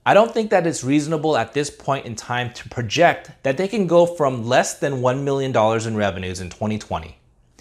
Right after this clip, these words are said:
to nine hundred and fifty-eight million dollars in twenty twenty-five. So to give myself a margin of safety,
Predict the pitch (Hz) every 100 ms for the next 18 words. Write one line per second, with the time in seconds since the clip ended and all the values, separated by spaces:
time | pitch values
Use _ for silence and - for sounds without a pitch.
0 | - - _ - 101 95 135 170 131 160
1 | 143 113 - 147 113 120 151 120 113 101
2 | 95 90 87 87 85 82 92 85 - 82
3 | 80 80 69 - _ _ _ _ _ _
4 | _ - - - 123 131 165 214 202 175
5 | 175 156 131 120 127 127 104 - - 160
6 | 156 113 101 98 _